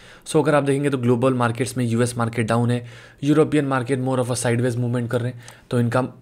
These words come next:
आ, क्लोजिंग भी बहुत ज़्यादा इम्पैक्ट करने वाला है हम लोग का मार्केट किस साइड ट्रेड करेगा कल, ठीक है। तो सबसे इंपॉर्टेंट लेवल निकल के आता है आपका एक ये परफेक्ट ascending triangular पैटर्न। अगर हाई क्रॉस करेगा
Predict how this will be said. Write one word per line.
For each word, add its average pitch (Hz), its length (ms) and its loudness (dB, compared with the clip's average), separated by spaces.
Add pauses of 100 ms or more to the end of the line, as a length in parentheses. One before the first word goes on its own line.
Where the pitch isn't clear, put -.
(260)
आ, 123 80 0
क्लोजिंग 139 420 2
भी 147 100 2
बहुत 120 240 0
ज़्यादा 120 180 0
इम्पैक्ट 117 320 -2
करने 113 180 -4
वाला 107 220 -4
है 120 80 -4
हम 113 180 -8
लोग 113 120 -2
का 113 60 -4
मार्केट 104 300 -6
किस - 180 -10
साइड 110 180 -4
ट्रेड 107 160 -4
करेगा 104 320 -6
कल, 90 200 -8 (320)
ठीक 107 140 -4
है। 92 60 -4 (340)
तो 143 80 -4
सबसे 156 260 2
इंपॉर्टेंट 151 340 2
लेवल 143 240 2
निकल 131 220 0
के 127 100 -2
आता 123 220 0
है 123 60 0
आपका 117 220 -4
एक 123 220 -4 (480)
ये - 140 -2 (300)
परफेक्ट 147 600 -2 (100)
ascending 127 580 -2
triangular 110 460 -2
पैटर्न। 101 360 -6 (640)
अगर 165 260 4
हाई 147 300 2
क्रॉस 113 280 0
करेगा 98 420 -10